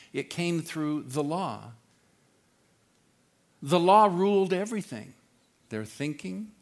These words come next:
their industry, their relationships,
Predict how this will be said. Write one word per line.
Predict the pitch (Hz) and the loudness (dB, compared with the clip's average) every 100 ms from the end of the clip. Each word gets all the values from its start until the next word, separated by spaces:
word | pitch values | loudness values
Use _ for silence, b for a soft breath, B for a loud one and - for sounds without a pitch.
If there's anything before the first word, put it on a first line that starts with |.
| _ _ _ _ _ _ _ _ _ _ _ _ _ | _ _ _ _ _ _ _ _ _ _ _ _ _
their | 110 104 | -6 -6
industry, | 131 147 156 151 - 196 214 - _ _ _ _ _ _ _ _ _ _ _ _ _ | -4 -6 -6 -10 -10 -10 -10 -14 _ _ _ _ _ _ _ _ _ _ _ _ _
their | 117 | -6
relationships, | 117 113 135 - 170 - 220 - - - | -4 -2 -4 -4 -6 -6 -8 -10 -14 -14